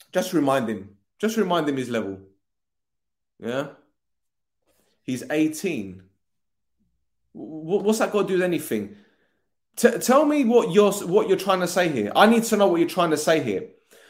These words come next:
Because if you're having a go at me for saying that, "Oh, he's eighteen years old," leave it out.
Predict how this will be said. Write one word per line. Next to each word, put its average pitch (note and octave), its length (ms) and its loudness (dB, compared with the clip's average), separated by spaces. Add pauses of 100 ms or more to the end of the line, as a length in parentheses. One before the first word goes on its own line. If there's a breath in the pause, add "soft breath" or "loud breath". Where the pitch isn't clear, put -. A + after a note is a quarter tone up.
(280 soft breath)
Because F3 760 2
if G#3+ 180 2
you're C4 260 4
having G#3+ 280 2
a E3+ 40 2
go F#3+ 320 8
at C#3+ 80 -2
me D3+ 600 -4 (280)
for D#3 140 -4
saying D#3+ 400 -2
that, D3+ 80 -4
"Oh, D3 60 -6
he's E3+ 160 -4
eighteen E3+ 440 -6
years D3+ 220 -6
old," D3+ 540 -6 (960)
leave D#3+ 340 -2
it - 100 -2
out. D3+ 360 0